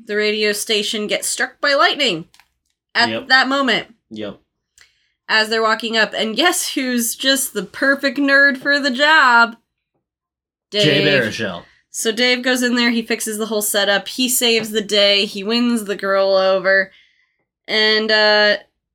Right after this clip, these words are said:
Speaker 1: I will say this, though, like, he goes on this big, long lecture, and he's, like, doing all this stuff, and I was like, "You know what?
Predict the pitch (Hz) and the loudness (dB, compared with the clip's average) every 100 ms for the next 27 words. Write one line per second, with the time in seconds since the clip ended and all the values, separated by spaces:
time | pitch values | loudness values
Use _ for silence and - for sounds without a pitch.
0 | - 233 269 320 320 285 269 269 220 202 | -4 0 0 0 0 0 0 -2 -2 0
1 | 190 202 233 247 262 262 247 233 220 208 | 0 -2 -2 -2 0 -2 -2 -2 -2 -2
2 | 202 202 - 196 185 170 190 208 190 196 | -4 -4 -4 -4 -2 -4 -6 -8 -8 -8
3 | 190 214 220 208 190 180 - - 220 233 | -6 -6 -4 -2 -4 -4 -8 -6 -6 -4
4 | 233 233 247 247 311 440 453 440 | -4 -4 -4 -2 -2 0 0 -2